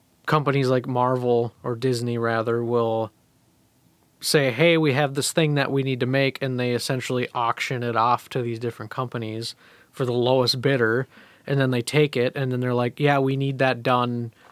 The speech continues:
by this date, um, which is not enough time, and also we have twelve more projects," and then all these companies get slammed with C G I, and that's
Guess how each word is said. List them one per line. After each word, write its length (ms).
by 240
this 240
date, 560
um, 640
which 260
is 100
not 240
enough 260
time, 560
and 220
also 280
we 120
have 160
twelve 320
more 220
projects," 640
and 180
then 100
all 180
these 180
companies 680
get 180
slammed 640
with 100
C 240
G 140
I, 160
and 160
that's 400